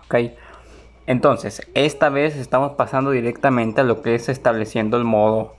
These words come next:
Hard Mode o el modo difícil, como le quieras llamar, como le quieras poner, ¿ok?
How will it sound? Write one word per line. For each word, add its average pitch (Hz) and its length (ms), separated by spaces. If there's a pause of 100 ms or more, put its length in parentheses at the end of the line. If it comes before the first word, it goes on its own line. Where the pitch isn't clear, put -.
(100)
Hard 156 180
Mode 131 360
o 123 100
el 110 60
modo 110 300
difícil, 113 600
como 107 240
le 101 140
quieras 131 380
llamar, 139 400 (760)
como 123 220
le 110 140
quieras 107 300
poner, - 420
¿ok? 123 320